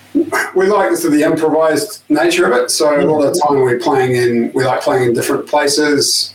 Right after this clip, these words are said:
Um, we played the Silos a few times down the bottom of town and art galleries and other venues like that, where it's sort of a different, we like to try, cre-, create soundscapes,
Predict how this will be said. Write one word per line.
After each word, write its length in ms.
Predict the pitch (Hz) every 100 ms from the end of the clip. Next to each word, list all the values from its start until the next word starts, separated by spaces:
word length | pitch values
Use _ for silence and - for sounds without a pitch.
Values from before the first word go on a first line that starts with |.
| -
Um, 540 | 110 113 110 113 113 - - -
we 100 | -
played 260 | - 139 131
the 60 | -
Silos 580 | - 131 135 135 127
a 60 | 127
few 200 | - 127
times 380 | 143 143 139 -
down 140 | 127
the 60 | 120
bottom 260 | 131 123
of 100 | 117
town 520 | 135 139 131 - - -
and 240 | - - -
art 240 | - - -
galleries 720 | 120 123 117 117 117 110 -
and 440 | 101 101 98 95 - - - -
other 160 | 120
venues 340 | 123 131 127 117
like 180 | 135 135
that, 240 | 139 139
where 200 | 131 120
it's 320 | - - - - -
sort 240 | - -
of 60 | -
a 40 |
different, 520 | - - - 120 - - - 147
we 80 |
like 160 | 147 147
to 60 | -
try, 320 | 160 147 -
cre-, 180 | - -
create 320 | - - -
soundscapes, 1000 | - 151 147 139 170 156 151 - -